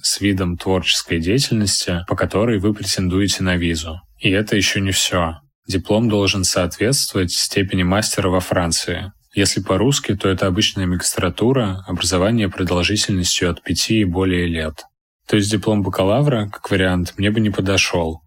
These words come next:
Но при этом я знаю, что в Москве и бакалавры, и скульпторы с дипломами физкультурников получали паспорта талантов. В каждой стране какой-то свой необъяснимый подход к этой визе. Но представим, что с вас тоже требуют степень магистра.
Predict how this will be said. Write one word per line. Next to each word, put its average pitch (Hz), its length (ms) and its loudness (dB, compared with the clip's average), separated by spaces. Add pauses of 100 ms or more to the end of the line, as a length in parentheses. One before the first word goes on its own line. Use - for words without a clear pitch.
(160)
Но 95 80 0
при 98 160 0
этом 123 240 2
я 95 180 2
знаю, 110 360 2
что - 180 -2
в 90 60 -2
Москве 98 400 2
и - 20 2
бакалавры, 92 680 2
и 85 40 2
скульпторы 92 800 0
с 82 100 -2
дипломами 90 640 0
физкультурников 92 1300 -2
получали 90 440 0
паспорта 87 560 -2
талантов. 87 640 -2 (220)
В - 120 -20
каждой 95 340 2
стране 90 460 0
какой-то 101 360 -4
свой - 340 0
необъяснимый 95 720 0
подход 92 340 -2
к - 80 -10
этой 90 220 0
визе. 82 480 -2 (260)
Но 95 80 -2
представим, 104 640 0
что - 220 -2
с - 100 -2
вас 95 160 2
тоже 95 320 0
требуют 92 460 0
степень 92 340 -2
магистра. 82 720 -2